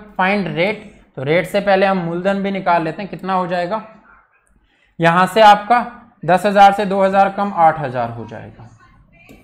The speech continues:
ठीक है, दस हजार से दो हजार कम आठ हजार हो जाएगा। अब आपको एक वर्ष में ब्याज कितना मिल रहा है भाई, चार सौ रुपये मिल रहा है। अब आपको चार सौ रुपये ब्याज मिलता है किस पर, आठ हजार पर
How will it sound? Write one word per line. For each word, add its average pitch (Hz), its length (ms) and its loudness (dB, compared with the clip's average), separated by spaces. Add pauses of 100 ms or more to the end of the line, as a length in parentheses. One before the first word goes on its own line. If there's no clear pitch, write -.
(480)
ठीक 147 200 -6
है, 220 120 -4 (560)
दस 151 260 -6
हजार 170 380 -2
से 170 160 -12
दो 165 180 -2
हजार 160 340 -4
कम 202 220 -10 (400)
आठ 160 220 0
हजार 170 320 -2
हो 160 160 -8
जाएगा। 151 320 -6 (340)
अब 185 140 2
आपको 185 520 2
एक 175 280 -4
वर्ष 175 260 -2
में 180 200 -8
ब्याज 160 300 2
कितना 156 320 -8
मिल 147 160 -8
रहा 147 140 -6
है 165 80 -6
भाई, 190 120 -6
चार 143 280 -6
सौ 139 160 -14
रुपये 127 320 -10
मिल 117 200 -10
रहा 113 180 -16
है। - 160 -20 (240)
अब 139 100 -2
आपको 147 260 2
चार 156 300 2
सौ 175 160 -6
रुपये 175 320 0
ब्याज 156 280 2
मिलता 139 320 -4
है 165 140 2
किस - 280 -14
पर, 165 360 -4 (280)
आठ 165 300 4
हजार 127 460 -2
पर 110 260 -14